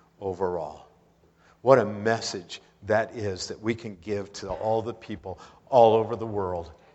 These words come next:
If we would bring our lives into line with you, then we would be able to declare to our family, to our friends, to our neighbors, what Joseph said,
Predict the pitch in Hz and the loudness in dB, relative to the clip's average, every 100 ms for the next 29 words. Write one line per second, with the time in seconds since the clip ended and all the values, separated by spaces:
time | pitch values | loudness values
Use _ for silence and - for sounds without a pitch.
0 | _ _ _ _ _ _ _ 123 113 123 | _ _ _ _ _ _ _ -8 -2 2
1 | 135 123 107 - - 107 110 131 139 139 | 2 2 -4 -10 -16 -2 4 4 4 2
2 | 139 139 - _ _ _ _ _ - 120 | -4 -10 -18 _ _ _ _ _ -2 6
3 | 139 135 113 101 - - 135 123 120 113 | 6 8 4 2 -4 -4 -4 -2 -2 -2
4 | 131 139 139 139 117 98 85 80 - _ | -2 -2 -2 -4 -6 -8 -8 -12 -20 _
5 | _ _ _ _ _ _ _ 95 107 107 | _ _ _ _ _ _ _ -6 -2 0
6 | 117 107 - - 107 107 110 110 113 117 | 0 -2 -6 -12 -4 0 2 2 -2 -6
7 | 107 - 117 110 101 - 107 117 113 117 | -10 -6 0 2 2 -2 -12 -2 2 2
8 | - - - - 127 123 113 98 - 107 | 0 -16 -14 -4 0 0 -2 -6 -8 -4
9 | 104 - 127 113 98 - 107 104 117 110 | -4 0 0 0 -4 -8 -6 -4 -4 -2
10 | 95 - - _ _ _ _ 135 135 123 | -4 -6 -20 _ _ _ _ 4 4 4
11 | 104 131 147 123 110 120 104 | 6 6 6 0 0 2 2